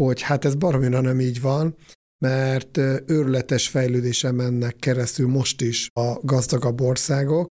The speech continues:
és közben folyamatosan csökken, de drasztikusan a mély szegénység aránya, sőt, például Norvégiában az embereknek csak hat százaléka él úgy, hogy a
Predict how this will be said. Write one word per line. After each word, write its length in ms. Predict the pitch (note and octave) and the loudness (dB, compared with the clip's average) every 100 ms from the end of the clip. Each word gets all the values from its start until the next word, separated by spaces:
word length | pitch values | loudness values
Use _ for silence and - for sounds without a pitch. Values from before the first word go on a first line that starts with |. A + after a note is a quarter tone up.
| _ _ - | _ _ 0
és 180 | C3 - | 0 2
közben 720 | D3 C#3 C3+ D3+ C#3+ C#3 C#3 | 0 0 0 0 2 2 0
folyamatosan 800 | C#3 - D#3+ B2+ C3 - C3+ C3 | -2 0 0 2 0 0 0 0
csökken, 720 | D3 C3 - B2+ C3+ D#3 - | -2 -2 -2 0 0 -2 -4
de 200 | E3+ C3+ | -2 0
drasztikusan 1000 | C3 D3+ - C3 - B2+ D3 C3+ D#3+ - - - _ C3 | 2 0 -2 -6 -4 -2 0 0 -2 -4 -20 -20 _ 0
a 20 | |
mély 160 | C#3 | 2
szegénység 840 | C3 - A#2+ B2+ A#2+ - B2+ A#2 C3 | 2 0 0 0 0 -2 -2 -4 -8
aránya, 600 | - B2+ B2 B2 C3 D#3+ | -2 0 0 2 2 0
sőt, 500 | E3 - E3+ C3 A#2+ - _ _ | 0 0 0 0 -2 -10 _ _
például 280 | D3 C3+ C#3 | 0 2 2
Norvégiában 1040 | F3 G3+ D3 B2 C3 B2+ C3+ C3+ D3+ D#3+ - _ - | 2 2 0 2 0 0 0 0 0 -2 -4 _ -2
az 440 | C3 B2+ B2+ B2+ | 0 2 2 2
embereknek 460 | D#3 E3+ C#3 C3 C#3 | 0 0 0 0 0
csak 220 | - C#3 | 0 -2
hat 260 | - E3 D3 | 2 0 0
százaléka 920 | - B2 A2+ B2+ A#2 A#2 - B2+ A#2+ - _ C3+ | 0 0 0 -2 -4 -6 -6 -6 -6 -12 _ -2
él 480 | B2+ B2+ B2+ B2 C3 | 2 2 2 -2 -2
úgy, 420 | D3+ C3+ D#3 F3 | 0 2 2 0
hogy 640 | - - C#3+ B2+ C3 B2 - | -6 -2 2 2 0 -2 -4
a 460 | D3 C3 B2+ B2+ | -2 0 2 0